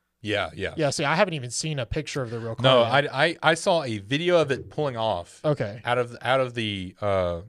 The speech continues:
Speaker 1: of, like, the garage.
Speaker 2: Right, right.
Speaker 1: And I, I, like, that's when I was like, "Okay, yeah, my thoughts were right."
Speaker 2: I, uh, keep going.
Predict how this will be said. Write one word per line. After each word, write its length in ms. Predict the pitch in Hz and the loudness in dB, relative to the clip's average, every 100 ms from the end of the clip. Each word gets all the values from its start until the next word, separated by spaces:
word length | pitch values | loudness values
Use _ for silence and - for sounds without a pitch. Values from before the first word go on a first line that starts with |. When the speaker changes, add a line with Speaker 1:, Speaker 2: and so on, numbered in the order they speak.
| - 113 | -8 -2
Speaker 1:
of, 40 | |
like, 160 | 117 101 | -2 -2
the 80 | 98 | -2
garage. 480 | 101 95 110 113 - | 0 2 0 -4 -10
Speaker 2:
Right, 280 | 151 131 110 | -4 -4 -4
right. 220 | 117 113 139 | -10 -8 -2
Speaker 1:
And 120 | 139 | 0
I, 80 | 139 _ _ _ _ _ _ _ _ _ | -2 _ _ _ _ _ _ _ _ _
I, 200 | 139 156 - | -2 -2 0
like, 280 | 135 123 110 | 0 0 2
that's 280 | 139 156 - | 2 2 2
when 100 | 143 | 0
I 80 | 127 | 2
was 200 | 117 104 | 0 0
like, 160 | 95 107 | -2 -2
"Okay, 220 | 107 110 | -4 -2
yeah, 340 | 95 90 85 80 | 0 0 -2 -8
my 260 | 110 104 92 | -4 0 0
thoughts 340 | - 92 92 | 2 0 0
were 80 | 87 | -6
right." 240 | 80 76 - _ _ _ _ - | -10 -14 -16 _ _ _ _ -4
Speaker 2:
I, 180 | 160 214 - _ | 0 0 -4 _
uh, 140 | 139 131 _ - | -10 -10 _ -18
keep 160 | 135 | -14
going. 220 | 110 110 | -12 -14